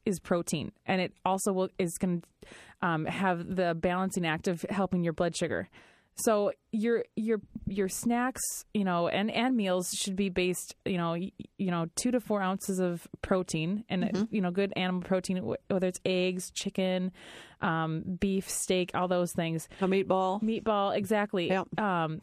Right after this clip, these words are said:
Speaker 1: cottage cheese if you're not dairy sensitive.
Speaker 2: Yep.
Speaker 1: You know, th-, that should be a base of your snack or meal, and then it should be, you know, one, more of those fruits and vegetables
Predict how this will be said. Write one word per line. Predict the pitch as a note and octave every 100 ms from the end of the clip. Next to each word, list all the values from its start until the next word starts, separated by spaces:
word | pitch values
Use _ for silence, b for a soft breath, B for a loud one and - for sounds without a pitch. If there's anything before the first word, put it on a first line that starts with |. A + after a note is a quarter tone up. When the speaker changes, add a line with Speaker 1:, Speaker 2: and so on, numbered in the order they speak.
| -
Speaker 1:
cottage | A3+ G#3+ G#3
cheese | - G#3 G3
if | G3+
you're |
not | F#3+ F3
dairy | F#3+ F3+
sensitive. | F#3 F3+ F3+ F3+ F3 -
Speaker 2:
Yep. | F3 -
Speaker 1:
You | -
know, | G3+ -
th-, | G3+ A3+ -
that | G#3+ G#3+ A3
should | B3
be | A3+
a | G#3+
base | F#3 F3+ G#3 -
of | G3+
your | G#3 G#3+
snack | - G3+ F#3+ G3+
or | -
meal, | F#3+ G3 G#3
and | G#3+ F3+ F#3
then | F#3+
it | F3+
should | - F#3 F3
be, | F3+ F3 B B B B
you | F#3+
know, | F3 E3 E3 - _ -
one, | F3+ G3+ G#3 -
more | G3+ G3
of | F#3+
those | F#3 F3
fruits | - G#3 F#3+
and | F3+
vegetables | E3+ - E3+ D#3 F#3+